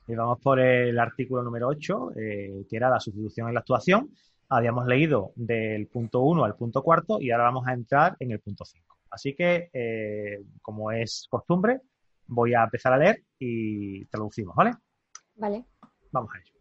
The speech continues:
Speaker 1: Si la sustitución entre profesionales tiene lugar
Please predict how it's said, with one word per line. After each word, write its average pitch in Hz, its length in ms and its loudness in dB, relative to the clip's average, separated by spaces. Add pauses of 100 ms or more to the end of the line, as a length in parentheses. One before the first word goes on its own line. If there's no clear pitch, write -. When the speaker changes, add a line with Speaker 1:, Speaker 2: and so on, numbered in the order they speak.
(1500)
Speaker 1:
Si - 280 4
la 143 140 8
sustitución 151 640 -2
entre 202 160 0
profesionales 160 680 -2
tiene 175 220 2
lugar 117 360 0